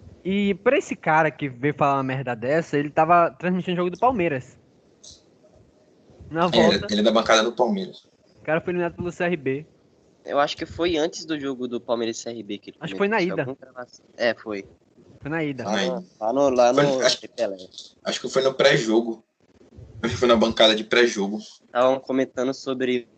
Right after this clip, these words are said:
Speaker 3: Bahia, Ceará e algum outro time, eu não lembro agora qual. Ele, se... ele mandou essa.
Speaker 2: Criticou a Copa do Nordeste, que é a única Copa regional relevante aqui no país, né?
Speaker 1: É, a Primeira Liga acabou.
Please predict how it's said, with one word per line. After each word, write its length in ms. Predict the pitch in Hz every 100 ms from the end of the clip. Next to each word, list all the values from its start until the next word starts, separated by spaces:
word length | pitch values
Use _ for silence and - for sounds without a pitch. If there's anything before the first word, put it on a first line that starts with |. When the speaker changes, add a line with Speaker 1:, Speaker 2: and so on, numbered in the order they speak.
| _
Speaker 3:
Bahia, 380 | 107 104 135 143
Ceará 680 | - 113 95 95 107 123
e 160 | 135 135
algum 200 | 123 127
outro 160 | 123 _
time, 260 | - 117 110
eu 80 | 107
não 300 | 95 90 107
lembro 260 | 110 95
agora 240 | 87 85 82 _
qual. 160 | 87
Ele, 240 | 90 104 117
se... 180 | - -
ele 180 | 95 104
mandou 320 | 113 113 110
essa. 220 | 82 - _ _ _ _ _ _ - _ - -
Speaker 2:
Criticou 300 | 107 - 110
a 40 |
Copa 220 | 107 104
do 60 | 101
Nordeste, 580 | 104 98 87 87 - -
que 80 | -
é 20 |
a 40 |
única 220 | - 185 415
Copa 220 | 147 165
regional 500 | 160 131 117 107 107
relevante 680 | 107 107 92 101 90 98 95
aqui 120 | 92
no 120 | 92 -
país, 300 | 92 92 92
né? 100 | 196 _ _
Speaker 1:
É, 180 | 185 185
a 80 | 185
Primeira 340 | 185 190 202
Liga 240 | 196 196 226
acabou. 420 | 233 214 131